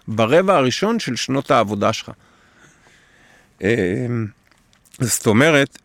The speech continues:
<clears throat> ואגב, החצי ה-, אה, ה-, הרבע ה-, האחרון, הוא נצבר ב-,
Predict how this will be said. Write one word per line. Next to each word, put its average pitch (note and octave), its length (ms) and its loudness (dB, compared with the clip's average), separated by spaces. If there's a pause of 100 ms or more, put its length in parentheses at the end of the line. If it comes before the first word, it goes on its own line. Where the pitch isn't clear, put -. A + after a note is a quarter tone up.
(720)
<clears throat> - 760 -16
ואגב, B2 380 2
החצי D#3 520 0
ה-, A#2 260 2 (160)
אה, G2 500 2 (2250)
ה-, G#2 140 2 (100)
הרבע A2+ 640 2 (180)
ה-, F#2+ 440 -4
האחרון, G#2 640 -2 (640)
הוא G#2+ 280 -2 (100)
נצבר A#2 680 0 (200)
ב-, G2+ 580 2